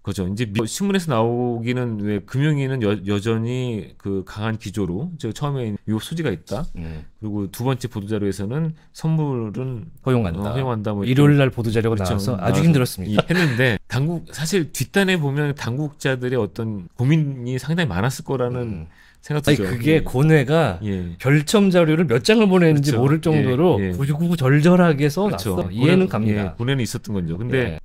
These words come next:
Speaker 1: 국제적 정합성이라는 게 금융시장에서 되게 중요하거든요.
Speaker 2: 네.
Speaker 1: 그렇게 봤을 때 뭐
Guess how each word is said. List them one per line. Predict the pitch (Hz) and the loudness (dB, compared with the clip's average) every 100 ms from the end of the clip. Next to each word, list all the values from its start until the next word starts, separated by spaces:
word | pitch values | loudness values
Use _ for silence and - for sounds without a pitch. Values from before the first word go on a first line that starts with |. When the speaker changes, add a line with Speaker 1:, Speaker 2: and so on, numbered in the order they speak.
| - | -10
Speaker 1:
국제적 | 113 196 175 | 0 0 2
정합성이라는 | 113 135 160 180 165 151 139 | 2 2 2 2 2 2 2
게 | 139 127 - | -2 -2 -4
금융시장에서 | 117 156 160 147 127 | 0 2 2 0 -2
되게 | 110 | -4
중요하거든요. | 113 104 143 139 87 82 80 | -4 -2 -2 -2 -4 -6 -6
Speaker 2:
네. | 90 85 | -8 -8
Speaker 1:
그렇게 | 120 127 131 131 | -4 -2 -2 -4
봤을 | 113 98 110 | -6 -6 -6
때 | - 113 | -6 -6
뭐 | 104 98 | -4 -6